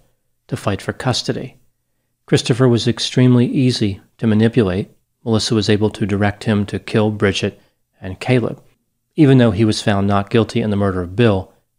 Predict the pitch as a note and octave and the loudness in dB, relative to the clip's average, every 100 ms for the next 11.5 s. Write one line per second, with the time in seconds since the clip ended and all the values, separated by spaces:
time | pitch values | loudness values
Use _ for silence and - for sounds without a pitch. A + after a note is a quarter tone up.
0 | _ - A2+ - A#2+ A2 G2 G2 F2+ - | _ -8 -8 -2 0 2 0 -2 -6 -4
1 | G#2+ G#2+ A2 E2+ - A2+ F2+ - _ _ | -4 -4 -10 -10 -4 -4 -4 -12 _ _
2 | _ _ _ _ _ - D#3+ C3 E3 D3 | _ _ _ _ _ 0 2 4 4 4
3 | C3 A#2+ A2 - B2+ C3 - - - B2 | 4 2 0 0 0 0 -2 -10 -4 -2
4 | A2 G2+ F#2 A#2+ D#3 G#2 A2 - _ _ | 0 -2 0 4 4 4 2 -4 _ _
5 | _ G#2+ - B2+ - G#2+ G#2+ C3+ A2 G2+ | _ -8 0 2 2 0 2 4 2 2
6 | G2+ - A#2+ - - G2+ - F#2 A2 B2 | -2 0 0 0 -4 -6 -4 -6 -6 -2
7 | B2+ A#2+ A2+ - _ _ _ _ _ _ | 0 0 -2 -10 _ _ _ _ _ _
8 | C3 C3 B2+ A#2 A#2+ A#2 A2+ G#2 G#2+ - | 2 4 4 4 4 2 0 2 0 0
9 | A#2 G2 F#2+ - G#2 G2+ G#2+ A2 G2+ - | -2 0 -2 -4 -4 -2 -2 -4 -6 -2
10 | A#2 F#2 F#2 - _ _ - G2+ - F2 | 0 0 -2 -8 _ _ -12 -10 -8 -8
11 | F2+ F#2 F#2 - | -4 -4 -6 -10